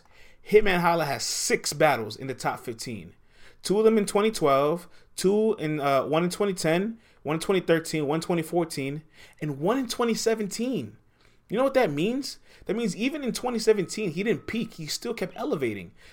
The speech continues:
Against K Shine, who he was an underdog against, by the way, he had a, a magnificent performance. He had a magnificent angle against K Shine.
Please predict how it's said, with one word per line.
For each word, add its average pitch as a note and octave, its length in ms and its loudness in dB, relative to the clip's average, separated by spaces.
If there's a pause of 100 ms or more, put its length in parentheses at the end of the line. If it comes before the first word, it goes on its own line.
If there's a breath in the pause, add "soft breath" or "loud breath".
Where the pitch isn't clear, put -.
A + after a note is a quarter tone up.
(100)
Against F3+ 380 -2
K A3 180 4
Shine, C4+ 480 -4 (200 soft breath)
who C3+ 120 -6
he D3 80 0
was D3+ 140 2
an A2+ 100 -8
underdog C3+ 420 2
against, A#2 220 -8
by A#2 160 -2
the G#2+ 100 -4
way, A2+ 300 -2 (480 soft breath)
he C4+ 220 -4
had D#4 200 4
a, B3+ 120 2 (120)
a A3+ 60 0
magnificent A#3 800 2
performance. B3+ 640 -4 (220 loud breath)
He A#3 100 -8
had B3+ 140 8
a - 20 2
magnificent A#3 720 0
angle D#4 340 0
against D3 380 -4
K D3 160 -2
Shine. D3 440 -4